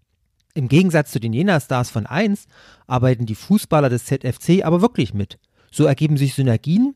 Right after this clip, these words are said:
von denen beide Seiten profitieren. Im Verein wird nur ausgegeben, was reinkommt. Diese Saison konnten die Ostthüringer sechzigtausend Euro mehr an Sponsorengeldern einwerben.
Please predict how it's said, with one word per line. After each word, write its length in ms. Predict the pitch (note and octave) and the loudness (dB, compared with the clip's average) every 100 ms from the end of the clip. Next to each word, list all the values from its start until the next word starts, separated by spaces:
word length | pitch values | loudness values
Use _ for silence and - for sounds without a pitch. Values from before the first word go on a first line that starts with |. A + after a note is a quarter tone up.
| _ | _
von 180 | - A#2 | -4 -2
denen 200 | A#2+ A2+ | 0 -2
beide 280 | G2 A#2 F#3 | -2 -2 -2
Seiten 380 | - B2 C#3 E3 | -2 -2 -2 -4
profitieren. 720 | E3+ E3+ - - D3+ F2+ E2+ _ _ _ _ _ - | -6 -8 -6 0 0 0 -8 _ _ _ _ _ -4
Im 160 | C#3+ | -2
Verein 640 | C#3+ C3+ A#2 D#3+ A#3+ C4+ - | 0 -2 0 2 2 0 -8
wird 380 | E3+ E3 F3+ - _ | -6 -2 -2 -6 _
nur 260 | D#3+ G3 C3+ | 0 0 2
ausgegeben, 640 | E3+ - G#3+ A#3 B3 C#4+ - C4 | 0 0 -8 -8 -8 -12 -12 -8
was 240 | A3 - | -8 -2
reinkommt. 640 | A#2+ B2 - G#2 F2+ - _ _ _ _ _ | 0 0 -2 -4 -4 -16 _ _ _ _ _
Diese 260 | E3+ A3 A#3+ | 0 2 2
Saison 460 | A3 G3+ A3 A#3+ A#3 | 0 0 0 -2 -4
konnten 280 | - D#3+ E3 | 0 2 2
die 100 | C3 | 0
Ostthüringer 600 | D3+ - - D3 C#3+ A#2+ | 0 -2 0 2 2 -2
sechzigtausend 800 | A2 E3 - G#3+ - D#3+ D#3+ C#3+ | -4 -6 -4 -10 -2 -2 -2 -4
Euro 440 | D#3+ E3+ D#3+ D#3+ - | -2 0 0 -2 -2
mehr 340 | A#2 E3+ G#3 | -2 -2 -2
an 100 | D#3+ | -6
Sponsorengeldern 840 | - E3 D#3 B3+ F#3+ A2 G2+ G2 G2 | -4 -4 0 0 0 0 -2 -4 -6
einwerben. 580 | G2+ G#2 F#2+ G2 F#2 | -6 -4 -4 -6 -8